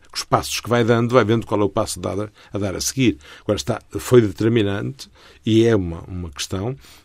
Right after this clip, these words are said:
que, que, que se deve admirar como ele, nestes meses, foi persistente e foi encontrando cada vez, eh,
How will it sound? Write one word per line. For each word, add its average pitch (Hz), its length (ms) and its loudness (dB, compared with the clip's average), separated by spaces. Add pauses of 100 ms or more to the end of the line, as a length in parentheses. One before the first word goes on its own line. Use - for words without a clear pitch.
(240)
que, 92 500 4
que, 87 520 -8
que 90 360 -8
se - 160 -2
deve 107 300 2
admirar 107 600 2 (360)
como 110 300 4
ele, 131 720 -2
nestes 110 320 0
meses, 127 500 -2
foi 143 200 4
persistente - 840 -6
e - 20 -14
foi 127 180 -2
encontrando 113 800 -4
cada 113 260 2
vez, 127 540 -2
eh, 127 400 -8